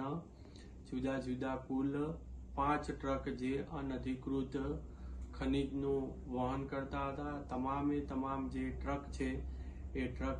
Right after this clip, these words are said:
પાસે કોઈ પણ પ્રકારની રોયલ્ટી પાસ, અ,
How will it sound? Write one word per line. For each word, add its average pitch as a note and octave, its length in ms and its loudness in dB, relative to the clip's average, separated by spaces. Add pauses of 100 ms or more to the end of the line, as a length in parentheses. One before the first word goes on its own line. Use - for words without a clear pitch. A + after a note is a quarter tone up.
પાસે C3 320 2
કોઈ C3 220 0
પણ C3+ 240 -2
પ્રકારની B2+ 760 0 (380)
રોયલ્ટી C3 840 2
પાસ, C3+ 420 2 (240)
અ, B2+ 120 -2